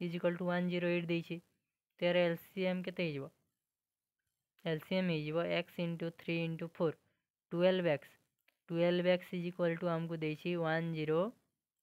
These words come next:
ଏଇଟ୍। ତ x is equal to କେତେ ହେଇଯିବ?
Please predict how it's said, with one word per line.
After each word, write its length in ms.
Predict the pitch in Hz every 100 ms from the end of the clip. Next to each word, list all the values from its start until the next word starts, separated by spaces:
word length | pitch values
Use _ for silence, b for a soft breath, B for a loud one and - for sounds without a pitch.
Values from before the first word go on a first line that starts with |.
| _
ଏଇଟ୍। 360 | 202 180 147 - _ _ _ -
ତ 80 | 165
x 220 | 175 180 -
is 120 | 180
equal 200 | 185 185
to 80 | 180
କେତେ 220 | 180 185 196
ହେଇଯିବ? 340 | 190 165 143